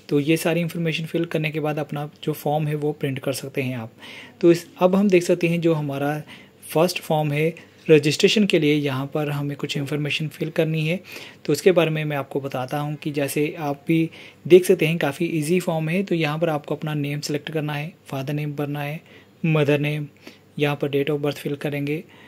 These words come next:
उसके बाद आपने यहाँ पर अपना जेंडर सेलेक्ट कर लेना है, मेल फीमेल जो भी है।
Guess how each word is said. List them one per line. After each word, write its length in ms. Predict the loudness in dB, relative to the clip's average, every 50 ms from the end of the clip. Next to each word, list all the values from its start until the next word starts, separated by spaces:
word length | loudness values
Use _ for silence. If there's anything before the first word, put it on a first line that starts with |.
| -20 -20 -16 _ -4
उसके 240 | -4 -2 2 4 4
बाद 220 | 4 4 2 0
आपने 240 | -2 -4 -4 -4 -4
यहाँ 180 | -4 -4 -4 -4
पर 140 | -4 -4
अपना 200 | -4 -4 -6 -6
जेंडर 280 | -4 -4 -4 -4 -4 -4
सेलेक्ट 300 | -4 -4 -4 -4 -4 -2
कर 80 | 0 0
लेना 200 | 0 0 -2 -2
है, 140 | -4 -4
मेल 360 | -6 -6 -4 -4 -4 -4 -4 -6
फीमेल 400 | -8 -8 -8 -6 -6 -6 -6 -4
जो 180 | -4 -4 -4
भी 120 | -4 -4 -4
है। 180 | -4 -6 -6